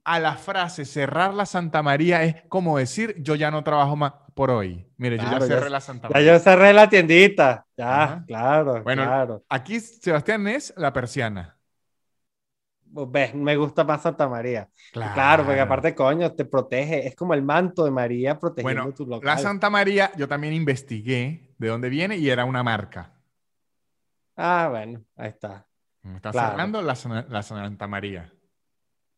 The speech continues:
Speaker 2: Ay, Dios mío, estamos, Víctor, entonces lo que podemos decir es que estamos llenos,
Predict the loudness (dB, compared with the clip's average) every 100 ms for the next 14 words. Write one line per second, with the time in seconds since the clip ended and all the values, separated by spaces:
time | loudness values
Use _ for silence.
0 | _ _ _ -20 -20 -18 -18 -10 -10 -4
1 | -4 -2 -4 -2 -4 0 -2 0 -4 -2
2 | 0 0 -2 -2 -2 -2 -4 -4 -6 -6
3 | -8 -14 -8 -6 -8 -6 -6 -4 -8